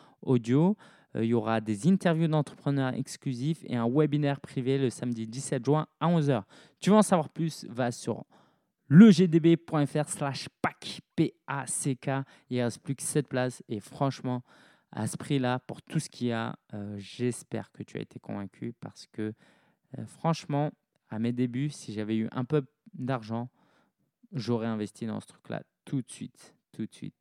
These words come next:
tout de suite. Voilà, c'est vraiment intéressant si tu as un peu plus d'argent que de temps, si le temps te manque,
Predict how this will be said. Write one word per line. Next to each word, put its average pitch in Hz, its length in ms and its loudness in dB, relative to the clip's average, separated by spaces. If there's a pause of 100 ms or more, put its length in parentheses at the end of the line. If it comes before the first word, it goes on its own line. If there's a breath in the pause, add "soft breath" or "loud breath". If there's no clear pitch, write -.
tout - 80 -12
de - 80 -16
suite. - 360 -20 (640 soft breath)
Voilà, 127 280 2
c'est 123 320 0
vraiment 135 360 4
intéressant 139 420 0
si 135 180 -2
tu 127 140 0
as 107 60 2
un 123 100 0
peu 139 160 6
plus - 680 0
d'argent 127 500 0
que - 120 -2
de 117 160 2
temps, 139 380 0
si 113 280 -4 (100)
le 113 120 -2
temps 131 220 -4
te - 120 -6
manque, 117 340 -2